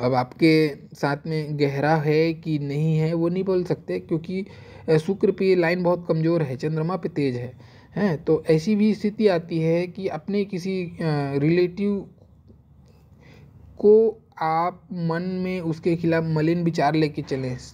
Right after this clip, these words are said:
उसके खिलाफ सेक्सुअली विचार आपकी तेज हो जाए और आप अप्रोच ना कर पाएँ, ऐसा भी बोल सकते हो। लेकिन इस टाइप की स्थिति generally ऐसे लोगों के जीवन में एक ना एक बार ये इन-, ये खुद नहीं चाहते,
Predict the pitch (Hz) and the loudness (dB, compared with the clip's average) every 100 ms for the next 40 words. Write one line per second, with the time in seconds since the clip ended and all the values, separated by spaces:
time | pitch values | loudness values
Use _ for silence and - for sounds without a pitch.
0 | - 165 - 196 180 180 175 165 160 175 | -8 -6 -2 -2 0 -2 -2 -4 -4 -2
1 | 180 180 170 165 160 156 - 151 151 156 | -2 0 0 0 0 -2 -6 -8 -6 -8
2 | - 165 175 151 139 190 - - - - | -2 -2 0 0 0 -4 -10 -20 -20 -8
3 | 151 165 160 160 165 160 208 185 180 175 | 0 4 4 2 0 0 2 0 0 -2
4 | 170 160 165 143 147 135 160 180 180 185 | -2 -2 -4 -4 -2 0 0 2 2 0
5 | 190 180 - 202 185 143 135 190 214 247 | -2 -6 -4 -4 -2 0 4 4 2 -2
6 | - - - - - - - _ - 208 | -4 -18 -20 -20 -20 -20 -20 _ -4 -4
7 | - 233 226 220 208 196 220 190 175 175 | 2 0 4 2 2 0 0 0 0 2
8 | 196 180 175 175 175 175 180 175 185 - | 4 4 2 0 -2 -2 -2 -2 -4 0
9 | 208 208 202 185 170 175 185 190 247 - | 0 0 -2 -2 0 2 2 2 0 0
10 | 196 196 220 240 254 247 240 190 135 - | -2 0 0 0 0 2 2 2 0 -4
11 | 120 | -10